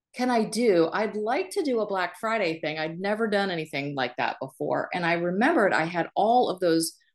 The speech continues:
workshops just sitting around. I sold them, like, as a package together for, like, ninety-nine dollars or a hundred and forty-nine dollars. I can't remember. But each year when I would do the expo, I would sell them as a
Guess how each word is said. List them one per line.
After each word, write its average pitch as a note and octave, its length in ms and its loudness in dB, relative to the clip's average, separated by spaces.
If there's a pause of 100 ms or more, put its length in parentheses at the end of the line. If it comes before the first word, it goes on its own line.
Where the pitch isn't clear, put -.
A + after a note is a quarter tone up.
(160)
workshops G#3+ 800 0
just - 400 2
sitting G3 280 4
around. C3+ 520 2 (580)
I A3 100 4
sold C#4 440 4
them, D4+ 220 4 (200)
like, F#3 220 2
as F3+ 180 0
a E3+ 60 0
package A3 680 0
together E3+ 800 2
for, F#3+ 120 0
like, E3+ 200 0
ninety-nine F#3+ 500 -2
dollars D3+ 520 -2
or D2+ 240 -12
a - 140 -16
hundred F#3+ 240 -2
and E3+ 120 -4 (100)
forty-nine D3+ 400 2
dollars. C3+ 280 0
I C#3 80 -8
can't - 280 -10
remember. C#3 420 -4 (560)
But G3 100 2
each A#3+ 240 4
year G3 320 8
when E3+ 120 6
I D#3+ 80 4
would D#3+ 160 4
do D#3+ 120 2
the D3+ 120 0
expo, A3 260 2
I F3+ 80 6
would D#3 140 2
sell D#3+ 260 2
them D#3+ 140 -2
as C#3 120 -4
a D3+ 80 -6